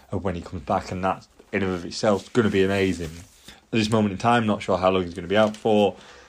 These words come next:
but he needs surgery, so he's a little bit older. It's gonna take some time for him to recover and come back.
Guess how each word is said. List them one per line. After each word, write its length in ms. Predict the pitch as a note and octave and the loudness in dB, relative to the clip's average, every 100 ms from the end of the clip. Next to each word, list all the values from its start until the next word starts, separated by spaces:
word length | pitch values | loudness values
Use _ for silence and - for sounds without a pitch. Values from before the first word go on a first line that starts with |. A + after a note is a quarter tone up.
| _ _ _ _ - | _ _ _ _ -2
but 100 | G#2 | 0
he 80 | G2+ | 0
needs 220 | G2 F#2 | -2 -6
surgery, 640 | - C#3 C3 A2 A2 G#2+ G2 | 0 6 8 6 2 2 0
so 500 | - F#2 F2+ F2+ D2+ _ _ _ _ | 2 2 2 -2 -10 _ _ _ _
he's 220 | - C3 A2 | -8 -4 0
a 20 | |
little 160 | A2 | 2
bit 80 | G#2+ | 2
older. 300 | D#2 A#2 A2 | 2 2 2
It's 100 | G#2+ | 0
gonna 180 | C#3 A2+ | 0 0
take 220 | G#2 G2+ | 0 -4
some 140 | - F2 | -6 -6
time 240 | F#2 F2+ | -4 -4
for 80 | E2 | -6
him 420 | E2 G2+ G2+ F2 | -14 -10 -6 -6
to 100 | F2 | -8
recover 400 | E2 - F#2+ E2 | -10 -6 -6 -6
and 160 | D#2+ D#2+ | -12 -12
come 200 | - D2+ | -12 -4
back. 480 | G2+ F2 - - | -2 -2 -6 -14